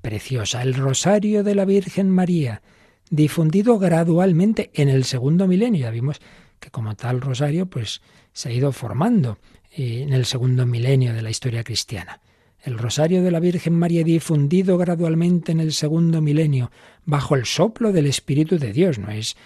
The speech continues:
así un invento humano sin más, sin duda está la inspiración del Espíritu Santo. Es una oración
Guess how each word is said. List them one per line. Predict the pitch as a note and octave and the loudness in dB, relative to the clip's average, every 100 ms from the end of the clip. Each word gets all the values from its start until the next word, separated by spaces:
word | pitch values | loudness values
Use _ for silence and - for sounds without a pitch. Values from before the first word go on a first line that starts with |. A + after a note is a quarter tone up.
| - _ | -20 _
así | - B2+ | -8 -6
un | A2 | -4
invento | G#2+ G#2+ A#2+ A2+ A2 | -4 -4 -4 -4 -8
humano | G#2+ A2+ B2 B2 G#2+ | -8 -4 -2 -2 -2
sin | - | -4
más, | C3 F#3 D3 | 0 2 2
sin | - C3 A2+ | 0 -4 -6
duda | B2+ B2+ A#2+ - - - | -4 -4 -6 -10 -20 -18
está | - C3 | -8 -4
la | A#2 | -4
inspiración | - B2+ G#2 C3 | -4 -6 -2 -2
del | B2 | -2
Espíritu | A#2 - B2+ A#2+ A#2+ | -4 -4 -6 -6 -4
Santo. | E3 D#3+ C3 - - - _ _ | 0 0 0 -6 -20 -20 _ _
Es | - A3+ - | 0 2 2
una | A3+ A3 | 2 4
oración | G#3 F#3+ - G3+ G#3 | 4 2 2 2 2